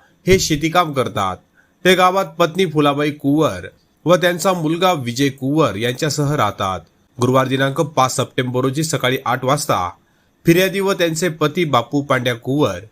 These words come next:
हे घरी असताना त्यांचा मुलगा विजय कुवर हा कामावर का गेला नाही म्हणून आई वडील या दोघांनी त्यास विचारणा केली. त्याचा राग त्याला आल्याने त्याने आईशी भांडण करून वाईट शिवीगाळ केली.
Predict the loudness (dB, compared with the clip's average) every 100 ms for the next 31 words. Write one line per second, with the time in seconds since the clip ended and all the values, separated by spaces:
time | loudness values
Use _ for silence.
0 | _ _ 0 2 4 2 0 -2 -2 0
1 | 0 0 -2 0 -2 -2 -2 0 -2 -4
2 | -12 _ _ -4 0 2 2 0 -2 0
3 | 2 2 -2 -12 _ _ 2 2 2 0
4 | 0 0 -2 0 0 0 -2 0 0 0
5 | -2 -6 -10 _ _ _ -2 2 2 2
6 | -2 -2 0 0 0 0 -2 0 0 0
7 | 0 0 0 -2 -2 -4 -2 0 -2 -4
8 | -4 -4 -6 -12 _ _ -4 0 0 2
9 | 0 0 0 2 0 0 0 -2 -4 -10
10 | -16 _ _ 2 2 2 0 -2 -2 -2
11 | 0 0 0 0 0 0 0 -2 0 2
12 | 2 0 -2 0 0 0 -2 -4 -4 -6